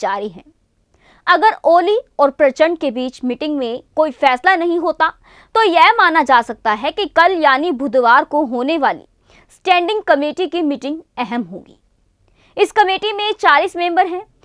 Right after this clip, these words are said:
तीस से तैंतीस ओली का इस्तीफा मांग रहे हैं। सिर्फ इतना ही नहीं, एनसीपी की तीन कमेटियों में से किसी में भी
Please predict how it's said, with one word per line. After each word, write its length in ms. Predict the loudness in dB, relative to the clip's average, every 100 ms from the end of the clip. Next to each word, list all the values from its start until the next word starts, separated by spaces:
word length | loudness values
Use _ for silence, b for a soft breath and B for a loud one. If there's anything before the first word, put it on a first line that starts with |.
| b _
तीस 220 | -4 -4 -4
से 260 | -4 -4
तैंतीस 640 | -4 -2 -4 -4 -8 -10 _
ओली 280 | 4 4 2
का 240 | 0 0 0
इस्तीफा 440 | -10 -12 -2 -2
मांग 240 | -2 -6 -12
रहे 220 | -16 -16
हैं। 160 | -18 -20 _ _ _ _ _
सिर्फ 280 | -8 -6 -8
इतना 280 | -4 0
ही 140 | 0 0
नहीं, 240 | -2 -4 -10 _
एनसीपी 440 | -2 -2 -4 -8 -8
की 240 | -6 -6
तीन 340 | -6 -6 -6 -4
कमेटियों 500 | -4 -4 -6 -6 -2
में 160 | -4
से 240 | -4 -8 -6
किसी 340 | -8 -6 -6
में 320 | -4 -4 -4 b b -8
भी 200 | -6 -6